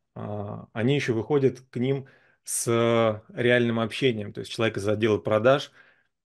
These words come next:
звонит подписчику и говорит, там: "Уважаемый подписчик,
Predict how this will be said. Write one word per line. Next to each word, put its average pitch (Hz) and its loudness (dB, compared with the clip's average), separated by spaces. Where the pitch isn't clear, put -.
звонит 123 0
подписчику 127 -2
и - 0
говорит, 117 0
там: 101 -14
"Уважаемый 107 0
подписчик, - -4